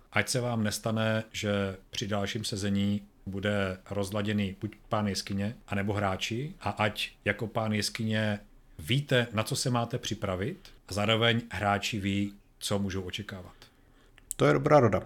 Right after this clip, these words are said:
Speaker 2: Já bych tomu přidal, snažte se do hry dostat pro každého hráče jedno téma, které ho zaujme.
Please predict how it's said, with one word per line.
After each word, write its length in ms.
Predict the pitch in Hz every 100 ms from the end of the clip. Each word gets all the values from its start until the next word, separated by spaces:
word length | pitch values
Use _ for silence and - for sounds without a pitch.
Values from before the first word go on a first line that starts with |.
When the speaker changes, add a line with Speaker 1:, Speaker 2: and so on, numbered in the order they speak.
| -
Speaker 2:
Já 100 | 104
bych 180 | 120 117
tomu 200 | 139 135
přidal, 580 | - 120 120 127 135 151 - -
snažte 460 | - 104 101 -
se 280 | 120 - 139
do 180 | 127 113
hry 240 | 110 127
dostat 540 | 120 113 - 117 117 -
pro 280 | - 120 117
každého 480 | 117 110 107 123
hráče 800 | 113 113 113 117 123 117 113 117 117
jedno 600 | 110 113 117 123 117 120 - -
téma, 540 | - 107 110 107 110 110
které 240 | - 110 110
ho 120 | 107
zaujme. 460 | 104 101 104 95